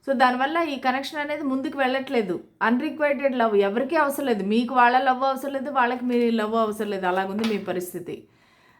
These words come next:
Retreat, it's time to disconnect from the world. So వాళ్ళ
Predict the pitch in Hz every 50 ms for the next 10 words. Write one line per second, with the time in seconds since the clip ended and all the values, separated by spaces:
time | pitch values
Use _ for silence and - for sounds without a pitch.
0 | _ - 247 294 277 285 - 285 302 294 240 190 185 - - - - - _ _
1 | _ _ _ - 285 254 - - - - 247 254 285 302 311 285 339 311 247 247
2 | 254 247 - - 277 262 269 269 262 - - 269 247 226 226 226 220 214 208 196
3 | 180 165 139 - - - - - - - - 294 277 269 240 240